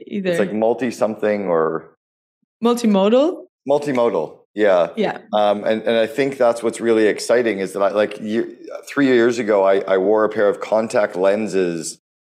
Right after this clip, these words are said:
Speaker 2: and by moving my eyeball around, I was able to play a song off my iPhone. I was in a lab using it. I'm like, "This is crazy that using my eye, I can turn on a song on my phone. Like, what the fuck?"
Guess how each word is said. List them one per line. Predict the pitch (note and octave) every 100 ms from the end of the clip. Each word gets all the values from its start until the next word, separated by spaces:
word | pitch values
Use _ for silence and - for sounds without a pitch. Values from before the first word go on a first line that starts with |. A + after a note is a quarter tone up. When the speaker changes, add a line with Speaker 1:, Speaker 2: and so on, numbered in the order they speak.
| _ _
Speaker 2:
and | G2+ G#2 G2+
by | G#2 G2+
moving | G#2 B2 C3+ B2
my | A2+ G#2
eyeball | F2+ G#2 A2+ G#2+ G2
around, | F#2 F2+ F2 F#2 F2+
I |
was | F#2 F2+
able | G#2 G#2
to | G#2
play | G#2+ - A2
a | G#2
song | G#2+ G#2+ A2 G2+ F#2 F2
off | F#2 F#2 F#2
my | G2 G#2
iPhone. | E2 G2 G#2 F#2+ E2 D2+
I | F2+
was | F#2+
in | A#2
a | G2+
lab | G2 G#2 G2 F2
using | G2+ G#2+ G2 G2
it. |
I'm | F2
like, | G2 -
"This | D3+ D3+ C3
is | G2
crazy | - - - E3 F3 C3+ A2+ - - - - -
that | A#2
using | B2 C#3+ C#3+
my | B2 A2+
eye, | - G#2+ C3 A#2 G#2
I | -
can | A2 F#2+
turn | A#2+ A#2+
on | A2 G2+
a |
song | - A#2+ A#2+ A2+ G2 G2
on | - A2 A#2
my | A2 G2
phone. | - A#2+ B2 G#2+ F#2
Like, | G2 F#2+
what | A2 D3+ -
the |
fuck?" | A3+ - - C#4+ -